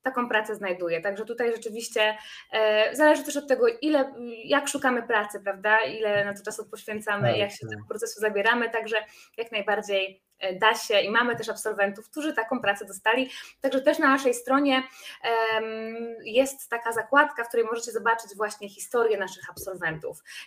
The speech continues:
Speaker 1: Więc też zajrzyjcie koniecznie, bo tam jest, są właśnie, e, opisane takie historie absolwentów, którzy dostali pracę i pracowali wcześniej przy różnych branżach, także, e, można sobie poczytać i zobaczyć, że, że faktycznie jest taka opcja.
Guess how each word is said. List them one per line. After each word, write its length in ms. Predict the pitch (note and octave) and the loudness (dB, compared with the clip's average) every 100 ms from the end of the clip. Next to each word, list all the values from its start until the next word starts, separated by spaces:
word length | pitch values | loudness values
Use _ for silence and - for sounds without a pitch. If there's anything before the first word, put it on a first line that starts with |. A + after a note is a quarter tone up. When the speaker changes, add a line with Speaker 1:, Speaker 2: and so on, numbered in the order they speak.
| - | -4
Speaker 1:
Więc 180 | A#3 | -2
też 140 | A#3 C#4+ | 2 4
zajrzyjcie 420 | C4+ B3+ C4 B3 | 4 4 4 0
koniecznie, 480 | A#3+ G#3+ A3+ - A#3 | -4 -4 -6 -6 -6
bo 80 | G#3 | -6
tam 160 | G#3 | -4
jest, 160 | G3 G3 | -4 -4
są 120 | G3+ | -4
właśnie, 380 | G3 G3 G3+ F#3 F#3+ _ - | -2 -2 -2 -8 -8 _ -6
e, 240 | G3 F#3+ G3 | -2 0 -2
opisane 400 | - A#3+ A3 F3+ | -4 -2 0 -2
takie 200 | F3+ F3+ | -6 -14
historie 580 | - - F3 E3+ E3 | -14 -8 -6 -4 -4
absolwentów, 580 | - - G3 F#3+ F#3+ F#3 | -4 -6 -4 -4 -4 -8
którzy 200 | - E4 | -4 -4
dostali 380 | G3+ G3+ F#3 F#3 | -4 -4 -6 -4
pracę 340 | F#3+ F3 F#3 F#3+ | -2 0 2 0
i 160 | C4 | -2
pracowali 480 | - D4+ C#4+ C4 A#3+ | -6 -4 2 2 2
wcześniej 300 | - A#3+ A#3 | -2 -6 -4
przy 140 | - | 0
różnych 300 | A#3+ A#3+ G#3 | 2 2 0
branżach, 420 | F#3+ G#3 G3+ F#3+ - | -2 0 0 -2 -4
także, 280 | F#3+ F#3 F3+ F3 - - - - - | -4 0 -2 -2 -18 -18 -16 -12 -2
e, 140 | G3+ | 0
można 240 | A3 A3 | 2 0
sobie 180 | G#3 G#3 | -2 -4
poczytać 540 | G3 G3+ A3+ G3+ - G#3 | -4 -2 0 0 -2 -4
i 60 | |
zobaczyć, 500 | F#3+ F#3 F3 E3+ E3+ | -6 -2 -2 -4 -12
że, 200 | E3 E3 D#3+ | -8 -8 -10
że 100 | F3+ | -14
faktycznie 460 | F#3 - F3 F#3 F3 | -16 -16 -10 -2 0
jest 200 | F3 - | 0 -4
taka 200 | E3 - | -12 -10
opcja. 540 | - - G#3+ D4 C#4+ | -10 -6 -2 -2 -4